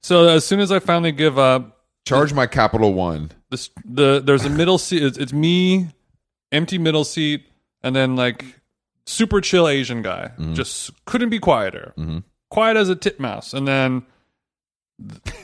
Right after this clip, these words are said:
Speaker 1: these two people that are still drunk from the night
Speaker 2: Not a-
Speaker 1: before
Speaker 2: oh.
Speaker 1: come on in the eleventh hour.
Speaker 2: Oh, oh, that's the worst.
Speaker 1: And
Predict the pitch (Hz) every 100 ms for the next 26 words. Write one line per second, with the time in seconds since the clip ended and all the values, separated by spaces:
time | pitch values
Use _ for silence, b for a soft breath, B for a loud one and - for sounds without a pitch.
0 | _ 123 120 - - 190 180 185 165 139
1 | 117 113 - - 139 156 135 139 131 131
2 | - - 135 127 123 127 123 120 131 135
3 | 123 120 120 120 123 123 117 117 107 101
4 | 92 85 82 78 76 80 160 160 156 151
5 | 147 143 143 139 143 156 151 160 - 139
6 | 127 131 107 95 127 127 127 127 123 120
7 | 117 110 98 90 82 92 101 98 98 92
8 | 95 107 - 95 85 95 80 - - -
9 | 135 135 135 131 117 113 -